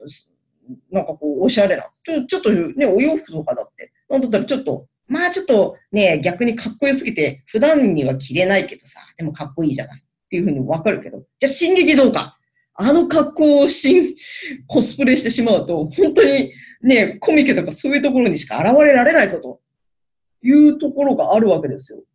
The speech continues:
だから、ワンピースはライト層に受けるだろうなっていうのもわかるんだけど、進撃の巨人がライト層に受けるだろうなっていうのも全然私にはわかんないわけ。だからこれ聞いてみたいわけですよ。あの、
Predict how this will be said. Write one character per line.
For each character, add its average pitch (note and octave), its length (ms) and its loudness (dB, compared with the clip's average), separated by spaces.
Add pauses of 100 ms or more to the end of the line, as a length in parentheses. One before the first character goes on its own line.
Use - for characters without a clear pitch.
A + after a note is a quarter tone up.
(320)
だ C4+ 100 -2
か D4+ 60 2
ら、 G3 320 2
ワ F#4+ 140 2
ン F#4+ 80 0
ピ F#4+ 100 4
ー - 20 6
ス F#4+ 140 -2
は F4 180 6
ラ A#3 160 4
イ - 100 2
ト C#4+ 120 0
層 - 200 0
に C3+ 240 -8 (240)
受 B3 100 4
け D4+ 120 4
る A#3+ 100 2
だ D#3+ 100 2
ろ - 120 -6
う - 20 -10
な A#3 120 2
っ B3 100 -8
て D#3 80 -6
い D3+ 40 -2
う D3 40 -2
の C3+ 60 -6
も C3+ 80 -4
わ - 140 -2
か B3 100 2
る F3 80 -2
ん - 100 -8
だ - 60 -20
け - 60 -18
ど、 D#3+ 180 -6 (140)
進 G4 320 0
撃 E4+ 180 0
の F4 100 0
巨 D4+ 120 0
人 D4 200 2
が A3 200 4
ラ F3+ 240 2
イ A3 40 0
ト A3+ 80 -2
層 F3+ 140 -8
に - 60 -6
受 E3 180 -8
け C4+ 120 0
る F#3 100 2
だ D3+ 80 -2
ろ C#3+ 100 -12
う D3+ 40 -10
な F#3+ 100 -2
っ G3 100 -2
て D3+ 80 -10
い - 20 -10
う C#3+ 60 -12
の - 60 -16
も - 40 -16 (100)
全 F#4 280 2
然 F4 180 4
私 C4 240 4
に B3+ 60 2
は D#3+ 100 0 (160)
わ D3 60 -8
か G3 80 0
ん F#3+ 80 0
な C3+ 60 -4
い F#2 40 -8
わ D#2+ 140 -14
け。 - 80 -20 (2000)
だ E4+ 100 0
か C4+ 100 0
ら F#3+ 60 4
こ - 100 -6
れ F3 80 -8
聞 D#4 460 0
い D4+ 100 0
て C#4+ 120 4
み C#4 140 4
た C#4 140 6
い G#3+ 60 4
わ D#3+ 160 2
け D#3+ 60 -6
で C3 120 -8
す B2+ 220 -12
よ。 D3+ 540 -4
あ A#3+ 120 0
の、 A#3 160 0